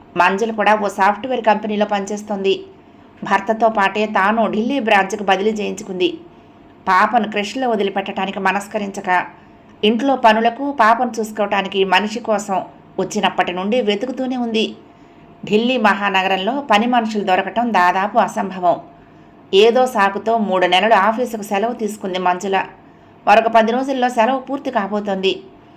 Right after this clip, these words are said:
ఫ్రెండ్ వందన ఫోన్ చేసి పని మనిషి దొరికిందని, తెలుగు పెళ్ళేనని, నమ్మకమైందని పంపిస్తున్నానని చెప్పింది. ఇక మంజుల ఆనందానికి మేరలేకపోయింది.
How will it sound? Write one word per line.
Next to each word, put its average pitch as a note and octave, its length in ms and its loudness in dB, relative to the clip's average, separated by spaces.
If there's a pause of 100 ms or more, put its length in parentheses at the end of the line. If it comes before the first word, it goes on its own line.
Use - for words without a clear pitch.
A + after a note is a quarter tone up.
(600)
ఫ్రెండ్ A3+ 320 2
వందన G#3+ 380 2
ఫోన్ G#3 380 -4
చేసి F#3+ 240 -4
పని G3 240 0
మనిషి A3+ 300 -2
దొరికిందని, F#3+ 640 -2 (420)
తెలుగు A3+ 260 2
పెళ్ళేనని, G#3 680 0 (200)
నమ్మకమైందని G3+ 920 0
పంపిస్తున్నానని A#3+ 720 -2
చెప్పింది. A3+ 580 -2 (640)
ఇక F#3 160 0
మంజుల G#3+ 420 0
ఆనందానికి G3+ 600 0
మేరలేకపోయింది. G#3+ 960 -2